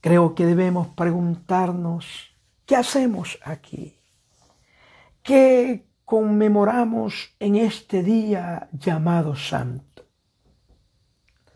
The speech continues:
Y si formulo esta pregunta es porque el orden de los eventos de aquel viernes de Pascua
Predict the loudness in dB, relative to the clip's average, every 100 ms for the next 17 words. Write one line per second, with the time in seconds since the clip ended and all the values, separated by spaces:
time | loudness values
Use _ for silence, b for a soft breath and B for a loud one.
0 | B B B B B B -2 0 2 4
1 | 4 4 4 2 0 -4 -2 0 2 2
2 | 2 -2 -8 -6 -6 -8 -8 -8 -2 -4
3 | 0 0 0 -2 -2 -2 -2 -4 -4 -6
4 | -8 -2 0 2 -2 -6 -6 -6 -4 -2
5 | -2 -4 -4 -2 0 2 2 0 -2 -2
6 | -2 -4 -4 -6 -6 -10 -4 -4 -4